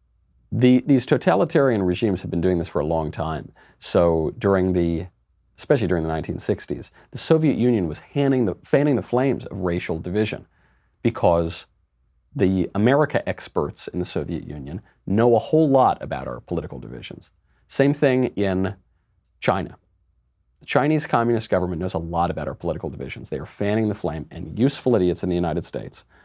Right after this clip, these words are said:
are parroting that propaganda. Don't parrot that. If you call the Wu flu or the Wuhan virus or any of those terms, if you call that racist, you are parroting the propaganda of one of the most evil regimes on the face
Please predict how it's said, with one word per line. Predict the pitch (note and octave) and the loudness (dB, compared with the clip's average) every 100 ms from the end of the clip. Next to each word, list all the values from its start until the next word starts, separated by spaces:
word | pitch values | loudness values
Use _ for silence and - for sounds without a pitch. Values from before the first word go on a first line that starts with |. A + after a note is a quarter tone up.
| _ _ _ | _ _ _
are | F#2 D#2+ D2+ G2 - _ _ _ | 0 2 0 -4 -10 _ _ _
parroting | - A2 F#2 C#2+ C#2+ | -4 0 2 0 -6
that | D2 C#2+ | -10 -4
propaganda. | D#2+ - D2+ C#2+ - - | -4 -2 -8 -10 -12 -8
Don't | - F3+ | -2 0
parrot | - F3+ B2 | 2 0 -2
that. | - - | -6 -12
If | G#2+ | -2
you | A#2+ E3+ | 0 0
call | - D3 C3+ C#3 C#3 _ _ _ | 2 4 4 2 -2 _ _ _
the | F2+ | 2
Wu | B2 | 4
flu | C#3+ B2 A#2+ A2 A#2 - _ _ _ _ _ - | 4 2 4 4 0 -6 _ _ _ _ _ 0
or | F#2+ F2+ F2 G2 | 2 4 2 -2
the | F2+ | 2
Wuhan | B2+ C3+ A#2+ | 4 4 4
virus | G#2 G#2 G#2 G2+ | 4 4 0 0
or | |
any | F#2 C#3 | 0 2
of | C#3+ | 2
those | B2+ | 0
terms, | - E2 - | -2 -4 -4
if | - | -4
you | C3 | -2
call | - C#3+ | 0 2
that | B2+ - | 0 -2
racist, | D#2 F#2 - D3 - _ _ _ - | -6 -6 -6 -8 -8 _ _ _ -4
you | F2+ | 2
are | E2 | 2
parroting | E2 - F#2+ G2+ A#2+ C#3 D#3 - _ _ | 0 -4 0 4 4 2 -2 -8 _ _
the | - | -12
propaganda | - E2+ - D3 A#2+ F#2 D2 D#2+ | 0 2 2 0 2 0 -2 -4
of | - E2+ | -6 -6
one | E2+ D#2+ | -6 -4
of | - | -4
the | |
most | E2+ D#2 - - | -4 -6 -10 -4
evil | G2+ G#2+ C3 | -2 2 2
regimes | C3+ B2+ F2+ D2 C#2 - - _ _ | 2 2 0 -4 -8 -14 -18 _ _
on | F2+ F#2 | -4 -2
the | F#2 | -2
face | C#2 A1+ - | -6 -8 -14